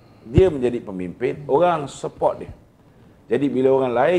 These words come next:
Speaker 1: jadi pemimpin, dia kena support orang tu. Kalau dia tak nak support orang tu, dia tunggulah pemilihan.
Speaker 2: Hmm.
Speaker 1: Sama juga dengan Idris. Kalau misalnya lima tahun selepas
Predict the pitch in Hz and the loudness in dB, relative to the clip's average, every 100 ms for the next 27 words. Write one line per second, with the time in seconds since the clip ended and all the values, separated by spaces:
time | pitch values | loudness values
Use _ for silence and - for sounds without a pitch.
0 | 139 120 - 101 101 101 123 101 104 120 | 0 -2 -4 -8 -8 -6 -6 -6 -4 -4
1 | 113 110 - - 117 - 90 85 73 71 | -4 -10 -10 -4 -4 -2 -4 -4 -8 -18
2 | - - - - _ - _ _ _ - | -20 -20 -20 -20 _ -20 _ _ _ -20
3 | - _ - 151 214 202 202 165 151 - | -20 _ -2 2 4 2 2 0 -4 -2
4 | 151 127 123 117 196 208 226 233 147 123 | 0 2 2 0 -2 -2 -2 0 2 2
5 | 143 180 208 233 247 247 180 170 156 151 | 2 0 0 0 -6 -12 -14 -12 -12 -16
6 | - - _ - - 240 208 135 123 123 | -20 -20 _ -8 -2 2 2 4 2 2
7 | 147 208 233 196 - - - _ _ _ | 0 0 0 -2 -4 -18 -20 _ _ _
8 | _ _ _ - 185 240 226 196 190 190 | _ _ _ 0 2 4 0 0 2 2
9 | 196 165 185 208 202 190 160 190 196 135 | 2 2 2 0 0 0 2 4 4 4
10 | 110 - - - - _ _ _ - 131 | 0 -10 -18 -20 -20 _ _ _ -8 -8
11 | 143 156 147 - | -2 -2 -2 -8